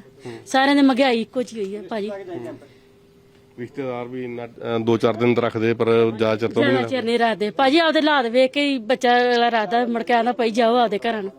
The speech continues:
Speaker 1: ਹੂੰ।
Speaker 2: ਤੁਹਾਡੇ ਕੀ ਤਾਂ ਕਿੰਨਾ ਚਿਰ ਪਾਣੀ ਰਹਿਣਾ, ਕਿੰਨਾ ਚਿਰ ਨਹੀਂ ਰਹਿਣਾ, ਭਾਜੀ, ਪਾਣੀ।
Speaker 1: ਹੂੰ। ਬੱਚੇ ਪੜ੍ਹਦੇ?
Speaker 2: ਹਾਂਜੀ।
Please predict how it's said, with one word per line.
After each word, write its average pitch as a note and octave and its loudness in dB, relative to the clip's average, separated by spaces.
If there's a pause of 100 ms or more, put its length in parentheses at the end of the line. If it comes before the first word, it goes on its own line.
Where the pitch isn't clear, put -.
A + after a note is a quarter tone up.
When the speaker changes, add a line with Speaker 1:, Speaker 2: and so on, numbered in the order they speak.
(160)
Speaker 1:
ਹੂੰ। A#2+ -18 (180)
Speaker 2:
ਤੁਹਾਡੇ B3+ 0
ਕੀ B3 2
ਤਾਂ C4+ 0
ਕਿੰਨਾ B3 0
ਚਿਰ A#3+ 0
ਪਾਣੀ A#3 -2
ਰਹਿਣਾ, A3+ 0
ਕਿੰਨਾ A3 -2
ਚਿਰ G#3+ 0
ਨਹੀਂ G#3 0
ਰਹਿਣਾ, G#3 -2
ਭਾਜੀ, G3+ -4
ਪਾਣੀ। G3 -4 (280)
Speaker 1:
ਹੂੰ। A2 -20 (520)
ਬੱਚੇ A#2+ -8
ਪੜ੍ਹਦੇ? B2 0 (260)
Speaker 2:
ਹਾਂਜੀ। G#3 -2